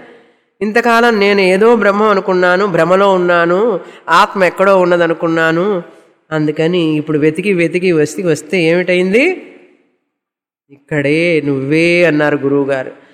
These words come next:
ఈ సంగతి నాకు అప్పుడే తెలిస్తే ఇంత దూరం వచ్చేదాన్ని కాదే. రోజు ఆఫీసు నుంచి పరిగెత్తుకుంటూ ఆరు గంటలకి, ఆ, ఇక్కడ వచ్చి కూర్చొని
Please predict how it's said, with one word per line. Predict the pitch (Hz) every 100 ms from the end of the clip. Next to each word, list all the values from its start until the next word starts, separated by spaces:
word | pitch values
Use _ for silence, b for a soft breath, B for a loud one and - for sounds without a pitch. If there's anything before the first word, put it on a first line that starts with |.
| b -
ఈ | 170
సంగతి | 156 151 160 185
నాకు | 202 185 165
అప్పుడే | 131 160 175
తెలిస్తే | 170 165 -
ఇంత | 165 151 156
దూరం | 156 165
వచ్చేదాన్ని | 160 151 180 175 175 165
కాదే. | 160 156 156 B -
రోజు | 156 170 185
ఆఫీసు | 165 160 165 160
నుంచి | 165 190 202
పరిగెత్తుకుంటూ | 165 170 175 196 262 254 - 285 B B -
ఆరు | 156 170
గంటలకి, | 156 156 156 190 190 160 B B B 156
ఆ, |
ఇక్కడ | 175 220 160 175
వచ్చి | 165 208
కూర్చొని | 165 175 180 196 185